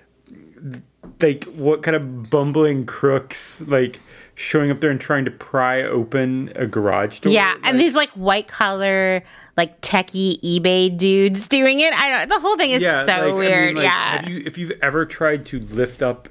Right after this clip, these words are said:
Speaker 1: a garage door at all, it, like, the, once it's closed and, like, you know, like, there's a whole chain mechanism there. Like, it's
Speaker 2: Yeah, this whole
Speaker 1: Yeah.
Speaker 2: thing is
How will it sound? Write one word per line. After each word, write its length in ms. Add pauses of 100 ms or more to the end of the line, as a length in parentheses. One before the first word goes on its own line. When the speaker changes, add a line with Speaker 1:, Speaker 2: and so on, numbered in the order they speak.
Speaker 1:
a 200
garage 540
door 580
at 140
all, 400 (580)
it, 340
like, 200
the, 140
once 200
it's 140
closed 680
and, 200
like, 320 (760)
you 180
know, 140
like, 200
there's 200
a 60
whole 280 (320)
chain 440
mechanism 580
there. 280
Like, 200
it's 340 (220)
Speaker 2:
Yeah, 220 (180)
this 200
whole 140
Speaker 1:
Yeah. 60
Speaker 2:
thing 160
is 180